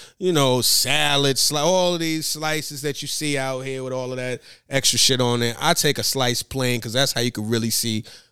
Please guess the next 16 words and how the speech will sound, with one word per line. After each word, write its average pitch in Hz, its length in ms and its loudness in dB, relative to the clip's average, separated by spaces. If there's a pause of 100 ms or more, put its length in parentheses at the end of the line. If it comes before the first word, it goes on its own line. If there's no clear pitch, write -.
what 120 200 0
the 107 80 0
baseline 107 680 0 (160)
is. - 180 -16 (380)
But 208 300 2 (760)
I'm 202 220 2
like, 151 260 2
"All 247 100 -2
right, 196 140 0
well, 190 100 2
let 233 100 0
me 254 100 -2
see. 156 400 4
What's, 185 360 0
what's 190 260 2
the, 175 440 -2